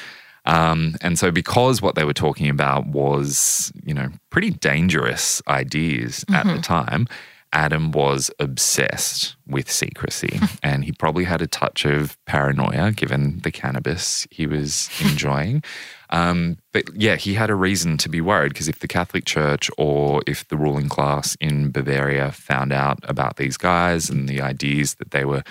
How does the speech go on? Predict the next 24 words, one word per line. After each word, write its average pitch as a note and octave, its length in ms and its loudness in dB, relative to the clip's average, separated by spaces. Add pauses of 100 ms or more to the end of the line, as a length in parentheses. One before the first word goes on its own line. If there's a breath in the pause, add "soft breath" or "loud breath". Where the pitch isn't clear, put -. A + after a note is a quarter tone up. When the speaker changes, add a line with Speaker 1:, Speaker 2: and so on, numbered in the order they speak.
(260 loud breath)
Speaker 1:
hoping D2+ 440 2
at - 120 -4
some C2+ 200 -2
point C#2+ 280 -2
they'd C#2 160 -2
be C#2 100 0
able C#2 400 0 (140)
to - 180 -2
promote, D2 600 0 (340 loud breath)
they D2 100 0
could - 220 -2
potentially C#2 440 -2
be B1+ 360 0 (300)
imprisoned. - 600 0 (100)
Speaker 2:
Mm-hmm. F#3+ 220 2 (480 loud breath)
Speaker 1:
And F2 420 4
that G#2+ 340 2
high A2 640 0
level F#2 360 0
of D#2+ 80 -2
secrecy D#2 480 -2
meant D2+ 280 0
recruitment C#2+ 600 -2
was C#2+ 500 0